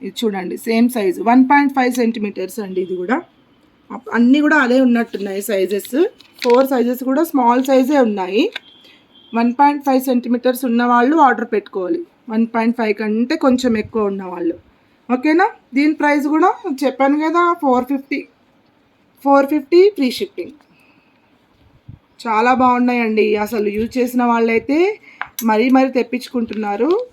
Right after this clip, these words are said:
చూడండి, యూజ్ చేయని వాళ్ళు కూడా ఒకటి ఆర్డర్ పెట్టుకొని చూడండి, చాలా బాగుంటాయి కలెక్షన్ అయితే మాది. నెక్స్ట్ వచ్చేసి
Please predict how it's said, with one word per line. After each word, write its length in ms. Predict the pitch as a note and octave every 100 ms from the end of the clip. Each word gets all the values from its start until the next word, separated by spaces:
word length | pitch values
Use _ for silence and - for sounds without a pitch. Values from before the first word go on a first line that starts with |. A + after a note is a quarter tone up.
| -
చూడండి, 360 | B3 B3 A#3 G3+
యూజ్ 300 | A3 A#3+ A#3
చేయని 200 | A3+ A#3+
వాళ్ళు 200 | A#3 A#3
కూడా 140 | C#4
ఒకటి 220 | C#4 C4
ఆర్డర్ 220 | G#3+ G3+
పెట్టుకొని 440 | A#3 A#3+ - A#3+ A#3+ B3
చూడండి, 320 | A3+ A3+ A3+ C#4+
చాలా 220 | B3+ G#3+ A3+
బాగుంటాయి 500 | A#3 A#3 A3+ A3+ G#3+
కలెక్షన్ 440 | G#3 G3 - A3
అయితే 220 | G3+ G3+
మాది. 420 | G3 F#3 G3+ F#4+ - _ _ _ - _ _ _ _ - - _ _ - _ - - - -
నెక్స్ట్ 380 | A3+ A#3+ - -
వచ్చేసి 640 | C#4+ D4 C#4 - C4+ F4